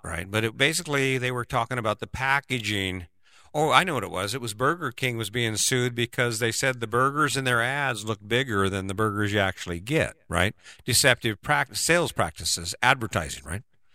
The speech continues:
So I'm thinking, "Oh, oh, okay, I see that." Now, I've been on one for a while here, so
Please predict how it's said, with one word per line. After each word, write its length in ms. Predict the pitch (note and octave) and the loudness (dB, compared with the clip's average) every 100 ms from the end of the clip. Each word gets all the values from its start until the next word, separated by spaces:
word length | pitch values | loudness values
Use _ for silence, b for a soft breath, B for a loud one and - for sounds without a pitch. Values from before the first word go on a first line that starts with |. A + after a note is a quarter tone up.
| b b | b b
So 160 | - E3+ | -4 2
I'm 200 | G3 A#3+ | 2 2
thinking, 300 | F3+ C3+ B2+ | 2 2 2
"Oh, 40 | |
oh, 680 | F#3 C#4 F#3+ F3 C4 G3 F#3+ | 0 0 2 2 2 2 0
okay, 280 | A3 - A#2+ | -2 0 0
I 140 | E3 | 0
see 240 | G#3 B2 F2+ | -2 -4 -4
that." 240 | F2+ - | -6 -2
Now, 160 | C#3 D#3 | 0 0
I've 200 | G#3 G#3 | -2 0
been 160 | G#3+ | 2
on 360 | F#3 F3 F3 B2 | 2 2 0 0
one 180 | G#2+ F#2+ | 0 -2
for 280 | - G#2 | -4 0
a 80 | G2 | 0
while 360 | A2+ D3+ F2+ C#2+ | 0 0 0 -2
here, 300 | F2+ D#2 C#2+ | -4 -6 -4
so 260 | - A2 | 0 -2